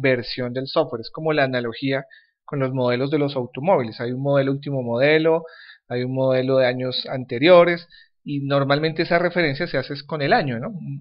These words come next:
modelo dos mil doce, un modelo dos mil once, dos mil diez, etcétera, etcétera.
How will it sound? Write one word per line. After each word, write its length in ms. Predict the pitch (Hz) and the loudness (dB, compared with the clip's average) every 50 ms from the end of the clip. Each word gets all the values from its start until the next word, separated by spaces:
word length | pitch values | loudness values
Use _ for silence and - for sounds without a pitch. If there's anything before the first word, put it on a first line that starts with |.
| 139 | -6
modelo 360 | 135 139 139 139 139 139 143 | -4 0 0 2 2 2 2
dos 180 | 147 131 120 123 | 0 0 -2 -4
mil 160 | 123 120 123 | -6 -6 -2
doce, 320 | 127 151 180 180 - - 156 | 2 2 2 2 0 -4 -8
un 80 | 151 | -8
modelo 260 | 143 135 135 135 139 | -6 -4 -4 -2 -2
dos 140 | 139 135 113 | -4 -6 -6
mil 160 | 113 117 131 | -6 -4 -2
once, 260 | 151 160 160 160 - 147 | -2 -2 -2 -4 -6 -10
dos 80 | 131 | -8
mil 140 | 117 123 120 | -10 -10 -10
diez, 160 | 127 127 127 | -10 -10 -10
etcétera, 400 | 131 120 - - 113 - 120 123 120 | -12 -14 -14 -14 -14 -10 -8 -10 -10
etcétera. 300 | - - 101 - - _ | -10 -14 -20 -20 -20 _